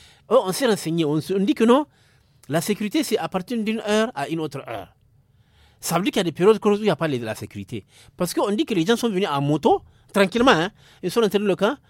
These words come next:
ils ont, ils ont, ils, ils ont pris les voitures, ils ont menacé les gens, ils n'ont ti-, ils n'ont tiré sur personne, et puis ils sont partis avec le véhicule. Ça veut dire que la sécurité n'était pas sur place. Pourquoi ? Voilà une anomalie. Deuxième chose, les véhicules des O N G là. C'est pas des, des, des véhicules banaux comme ça là, hein.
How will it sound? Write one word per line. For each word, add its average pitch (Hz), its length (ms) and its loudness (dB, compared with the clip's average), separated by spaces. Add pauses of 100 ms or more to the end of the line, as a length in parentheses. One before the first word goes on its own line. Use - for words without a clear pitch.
(260)
ils 185 180 4
ont, 220 100 6
ils 185 320 0
ont, 190 80 0
ils, 175 220 -4
ils 175 160 -6
ont 196 80 0
pris 202 140 -6
les 180 100 0
voitures, 151 340 -2
ils 156 160 -6
ont 175 60 -2
menacé 151 300 -4
les 156 100 -4
gens, 156 80 -4
ils 156 80 0
n'ont 165 120 0
ti-, 156 180 -8
ils 143 80 -8
n'ont 160 100 -4
tiré 151 180 -6
sur 139 140 -10
personne, 175 300 -10 (260)
et 143 80 -10
puis 170 80 -8
ils 143 40 -6
sont 156 120 -6
partis 123 220 -10
avec 107 160 -8
le 95 80 -12
véhicule. 98 180 -16
Ça 123 80 -6
veut 147 60 -10
dire 220 100 -12
que - 240 -8
la 117 100 -10
sécurité 139 300 -12
n'était 113 160 -10
pas 107 120 -16
sur 104 120 -20
place. 101 140 -16 (240)
Pourquoi ? 165 320 0 (580)
Voilà 190 160 -4
une 254 80 -2
anomalie. 120 460 -4 (320)
Deuxième 294 340 2
chose, 214 220 4
les 175 80 2
véhicules 202 340 -2
des 156 180 0
O 170 40 0
N 160 120 2
G 147 140 -2
là. - 100 -10 (680)
C'est 196 120 -2
pas 285 140 0
des, 202 100 0
des, 139 540 -4
des 127 140 -4
véhicules 147 340 -2
banaux 131 240 0
comme 135 140 -6
ça 147 120 -4
là, 139 180 -4
hein. 135 40 -14